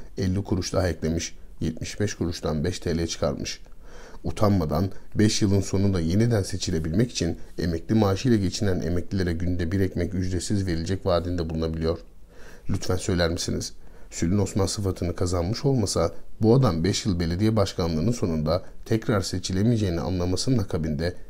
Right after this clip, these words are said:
şimdi şu vaadi niye yapar? İ B B olarak eğitimine İstanbul'da devam eden yüz bin üniversiteliğe ise ücretsiz ulaşım desteği vereceğiz.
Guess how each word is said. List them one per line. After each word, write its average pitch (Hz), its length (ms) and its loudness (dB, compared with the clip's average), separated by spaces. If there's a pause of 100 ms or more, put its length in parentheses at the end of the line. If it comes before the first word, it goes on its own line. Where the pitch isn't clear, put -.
şimdi 101 360 0
şu 113 200 2
vaadi 90 260 2
niye 95 220 0
yapar? 87 380 -2 (380)
İ 92 180 6
B 82 160 4
B 107 40 8
olarak 110 400 8
eğitimine 107 500 4
İstanbul'da 110 600 6
devam 95 320 4
eden 101 200 4
yüz 107 340 2
bin 98 120 4
üniversiteliğe 104 680 4
ise 82 320 2 (240)
ücretsiz 92 420 2
ulaşım 87 360 2
desteği 87 320 0
vereceğiz. 85 460 0